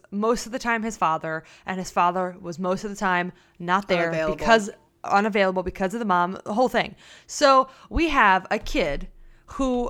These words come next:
Speaker 1: is already experiencing trauma from the womb, comes into this world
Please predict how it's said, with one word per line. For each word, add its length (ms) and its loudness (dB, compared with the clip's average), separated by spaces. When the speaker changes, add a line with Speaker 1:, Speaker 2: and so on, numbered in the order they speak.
Speaker 1:
is 160 -2
already 340 6
experiencing 760 -2
trauma 420 0
from 520 -2
the 160 -2
womb, 540 -2
comes 300 2
into 200 -2
this 200 -4
world 520 2